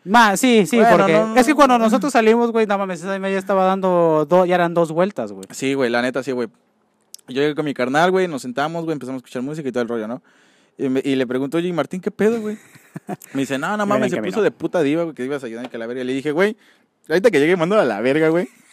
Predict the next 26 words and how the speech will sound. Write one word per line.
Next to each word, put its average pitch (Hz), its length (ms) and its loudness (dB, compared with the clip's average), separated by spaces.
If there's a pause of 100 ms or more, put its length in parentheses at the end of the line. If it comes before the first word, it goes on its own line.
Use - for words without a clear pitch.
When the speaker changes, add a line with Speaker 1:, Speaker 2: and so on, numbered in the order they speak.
(800)
Speaker 2:
Porque 220 640 4
yo 135 220 2
soy 214 200 2
enemigo, 175 540 0 (880)
yo 160 160 0
soy 226 120 2
enemigo, 165 440 0
güey". 175 200 4
Speaker 1:
<laughs> - 880 0
Qué 349 200 6
verga. 269 400 2
Speaker 2:
Güey, 139 220 4
es 131 120 2
que - 80 0
ando 143 160 2
malo, 113 300 0
Speaker 1:
Sí, 190 60 -4
Speaker 2:
güey. 185 220 6
Speaker 1:
sí, 175 60 8
Speaker 2:
Ando 180 220 6
Speaker 1:
sí, 165 60 8
Speaker 2:
malo, 165 140 8
Speaker 1:
sí, 151 120 10
Speaker 2:
güey, 151 140 4
Speaker 1:
sí, 147 60 4
sí, 143 60 4